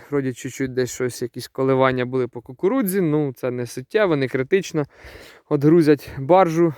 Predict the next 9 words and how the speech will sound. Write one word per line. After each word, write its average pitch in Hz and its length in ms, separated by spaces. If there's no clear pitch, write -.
потім 139 320
іще 160 240
прийде 175 360
грузиться, 160 680
ціна 139 280
буде, 131 220
я 123 60
думаю, 120 280
хороша. 113 400